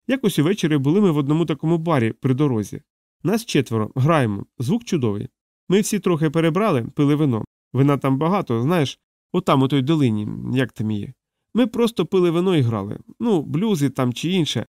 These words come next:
І тут заходить ця пані. Біла пані. На кшталт тих, що сидять біля басейнів і п'ють коктейлі на коктейльних вечірках. Так? Ага. Ну, ви зрозуміли. Дебела така панянка. Невелика й товста, просто дебела.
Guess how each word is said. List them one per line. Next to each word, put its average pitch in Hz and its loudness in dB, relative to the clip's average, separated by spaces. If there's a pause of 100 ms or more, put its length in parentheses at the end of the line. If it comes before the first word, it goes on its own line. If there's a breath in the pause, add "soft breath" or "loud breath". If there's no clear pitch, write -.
(200)
І 156 0
тут 240 0
заходить 170 -2
ця 143 0
пані. 98 -10 (400)
Біла 117 2
пані. - -14 (460)
На 135 2
кшталт 139 -2
тих, 233 -4
що - -4
сидять 143 0
біля 135 2
басейнів 131 0
і 135 -2
п'ють 135 -2
коктейлі 139 0
на 127 0
коктейльних 131 -2
вечірках. - -8 (340)
Так? 226 -2 (200)
Ага. 131 -2 (380)
Ну, 247 2
ви 185 0
зрозуміли. 139 -2 (340)
Дебела 190 2
така 113 -6
панянка. 104 -8 (240)
Невелика 170 0
й 131 2
товста, 123 -4
просто 139 -4
дебела. 139 -4